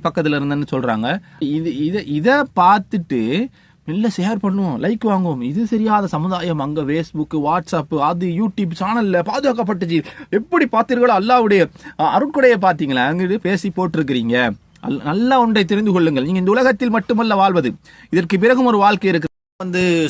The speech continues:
சொல்றான் வந்து என்னன்னா, "வலா தல்பிசுல் ஹக்க பில் பாத்தில் வ தக்துமுனல் ஹக்க வ அன்தும் தஅலமூன்." அறிந்து கொண்டு பொய்யை உண்மையுடன் கலக்காதீர்கள், அ, உண்மையை பொய்யை மிக்ஸ் பண்ணி விட்டுறாதீங்க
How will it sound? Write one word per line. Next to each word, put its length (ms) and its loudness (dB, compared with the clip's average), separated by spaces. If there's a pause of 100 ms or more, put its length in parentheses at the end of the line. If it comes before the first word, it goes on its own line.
சொல்றான் 300 2
வந்து 260 -2
என்னன்னா, 680 -2
"வலா 420 2
தல்பிசுல் 520 -2
ஹக்க 320 -4
பில் 200 -2
பாத்தில் 540 -2
வ 140 -2
தக்துமுனல் 640 -4
ஹக்க 200 -6
வ 140 -4 (100)
அன்தும் 280 -6
தஅலமூன்." 520 -4
அறிந்து 360 -2
கொண்டு 400 -4 (140)
பொய்யை 280 0
உண்மையுடன் 400 -4
கலக்காதீர்கள், 840 -4 (560)
அ, 160 -6
உண்மையை 380 -2
பொய்யை 260 -4
மிக்ஸ் 200 -10
பண்ணி 200 -4
விட்டுறாதீங்க 760 -4